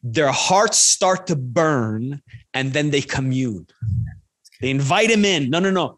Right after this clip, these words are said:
I need you. Come close. It's not enough. Don't leave. No, no, no, don't leave.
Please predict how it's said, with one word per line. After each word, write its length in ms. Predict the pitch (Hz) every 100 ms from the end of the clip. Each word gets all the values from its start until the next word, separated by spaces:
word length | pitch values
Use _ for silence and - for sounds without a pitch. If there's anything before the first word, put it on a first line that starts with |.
| _
I 180 | 131 147
need 380 | 156 175 202 143
you. 80 | 131
Come 240 | - 170
close. 400 | - 180 170 - - - -
It's 200 | - -
not 180 | 175 190
enough. 320 | 180 139 117
Don't 280 | 170 214 196
leave. 400 | 196 214 156 131
No, 100 | 175
no, 160 | 165
no, 60 | 131
don't 180 | 170 185
leave. 240 | 190